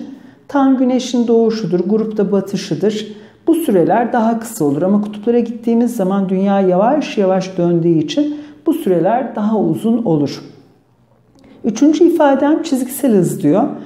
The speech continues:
Çizgisel hız kutuplara doğru gittikçe ne olacaktır?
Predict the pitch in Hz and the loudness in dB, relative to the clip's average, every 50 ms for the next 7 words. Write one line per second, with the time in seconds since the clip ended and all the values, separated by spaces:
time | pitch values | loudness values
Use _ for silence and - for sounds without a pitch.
0 | - - - - - - - 277 269 269 269 - - - 320 311 311 311 - - | -18 -20 -20 -20 -16 -6 -2 0 0 0 0 -2 0 2 2 2 2 2 -2 -4
1 | 285 277 - 269 - 285 277 277 277 277 277 269 262 262 254 254 262 - - - | -4 -4 -6 -2 0 2 4 4 4 4 4 4 4 4 2 0 -2 -4 -6 -10
2 | - - 247 247 247 262 240 208 185 170 170 170 165 165 214 - - - 294 285 | -6 -2 0 2 2 2 2 2 2 2 2 0 0 0 -2 -4 -4 -4 -4 -4
3 | - - - | -6 -10 -16